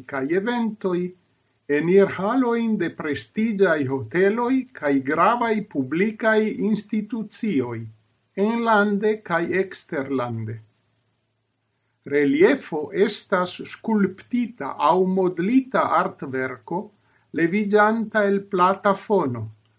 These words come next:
sen esti disigita de ĝi. Depende de kiom alte la figuroj elstaras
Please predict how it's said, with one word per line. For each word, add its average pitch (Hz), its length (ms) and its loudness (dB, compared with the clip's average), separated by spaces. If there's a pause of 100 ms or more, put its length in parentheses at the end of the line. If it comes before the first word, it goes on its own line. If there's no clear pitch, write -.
sen 269 320 0
esti 214 500 0
disigita 196 920 -4
de 123 180 -8
ĝi. 117 220 -14 (1040)
Depende 226 680 2
de 156 160 -2
kiom 214 480 0
alte 143 500 0
la 147 160 -8
figuroj 190 880 0
elstaras 139 1080 -2